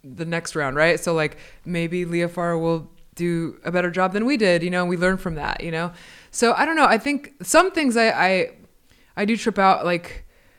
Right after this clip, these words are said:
um, like, my mom one time, my mom's, like, an excellent cook, and she has, like, these books of recipes, and I remember one time flipping through and seeing this, like, really beautifully drawn vase,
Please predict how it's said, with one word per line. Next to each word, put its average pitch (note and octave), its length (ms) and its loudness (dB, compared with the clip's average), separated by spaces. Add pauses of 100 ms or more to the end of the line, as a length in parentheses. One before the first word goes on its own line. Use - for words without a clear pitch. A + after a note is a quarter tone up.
(260)
um, D#3+ 600 -2 (1000)
like, F3+ 540 -2 (760)
my G#3 180 2
mom A3 420 4
one G#3+ 160 2
time, G3 260 -2
my G#3 80 2
mom's, A3 220 0
like, G#3 120 -2
an G3 80 -2
excellent F#3 520 -6
cook, - 460 -6 (500)
and F#3+ 400 0
she G#3 120 -2
has, F#3+ 160 2
like, F#3 120 0
these F3+ 140 -4
books F3+ 300 -8
of E3+ 120 -6
recipes, E3+ 560 -4
and E3 80 -4
I E3 40 -2
remember E3 240 -4
one D#3+ 160 -4
time E3+ 200 -4
flipping D#3+ 340 -6
through D#3+ 260 -4
and D#3 140 -4
seeing D#3+ 200 -6
this, D3+ 160 -8
like, D3+ 180 -10
really E3 260 -4
beautifully D#3+ 480 -6
drawn D3+ 460 -8 (380)
vase, D3+ 640 -2